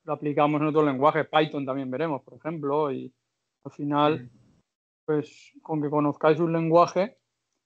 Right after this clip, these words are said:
Speaker 1: pues luego eso es aplicarlo en otros lenguajes y ya está. O sea que al principio, bueno, lo que decía Juan Carlos, ¿no? El C, Java y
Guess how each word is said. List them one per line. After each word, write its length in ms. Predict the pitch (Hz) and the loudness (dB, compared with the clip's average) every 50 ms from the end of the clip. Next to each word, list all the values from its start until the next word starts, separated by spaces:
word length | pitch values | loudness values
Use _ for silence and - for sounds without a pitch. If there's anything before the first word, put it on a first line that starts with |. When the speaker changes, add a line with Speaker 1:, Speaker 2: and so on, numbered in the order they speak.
| _ _ | _ _
Speaker 1:
pues 160 | 151 147 143 143 | 0 2 2 4
luego 380 | 151 151 151 143 151 160 156 | 4 4 6 6 6 6 6
eso 380 | 156 147 151 165 160 160 160 160 | 6 4 4 4 4 6 6 6
es 440 | 156 151 147 147 139 139 - - - | 4 4 2 0 0 -4 -6 -14 -14
aplicarlo 680 | 170 143 139 147 147 139 - 147 143 143 147 151 156 151 | -12 -12 -8 -8 -8 -4 -2 -2 0 0 2 2 2 0
en 140 | 143 139 135 | 0 -2 -4
otros 220 | 135 - 147 139 | -6 -6 -6 -6
lenguajes 520 | 139 131 127 127 127 120 - - 139 123 131 _ | -6 -6 -6 -4 -6 -6 -6 -8 -14 -16 -14 _
y 60 | 135 | -12
ya 100 | 131 123 | -12 -12
está. 220 | 117 _ _ 127 | -12 _ _ -20
O 100 | 127 - _ _ _ _ _ _ _ _ _ _ _ _ _ _ _ _ | -20 -20 _ _ _ _ _ _ _ _ _ _ _ _ _ _ _ _
sea 100 | - 135 | -16 -14
que 80 | 135 135 | -12 -12
al 100 | 135 131 | -12 -14
principio, 440 | - _ 151 143 - _ - 175 - 285 - | -14 _ -10 -10 -10 _ -16 -18 -16 -16 -12
bueno, 180 | - 143 - - | -12 -12 -12 -10
lo 160 | 160 143 143 | -6 -4 -2
que 60 | 143 139 | -2 -2
decía 240 | 139 135 - 151 | -2 0 0 0
Juan 160 | - 156 147 139 | 2 2 0 2
Carlos, 340 | 143 139 143 131 127 123 | 2 2 4 4 2 2
¿no? 460 | 127 147 170 175 151 135 131 135 139 135 | 0 0 0 0 -2 -2 -2 -4 -4 -6
El 100 | 139 131 | -8 -10
C, 340 | - - 160 160 165 160 | -2 0 4 4 4 4
Java 680 | 156 - 175 175 170 170 175 180 185 190 196 196 190 180 | 4 4 4 4 4 6 4 4 4 4 4 2 0 -2
y 400 | 160 151 147 143 139 139 156 165 | -2 -2 -2 -2 -2 -4 -4 -8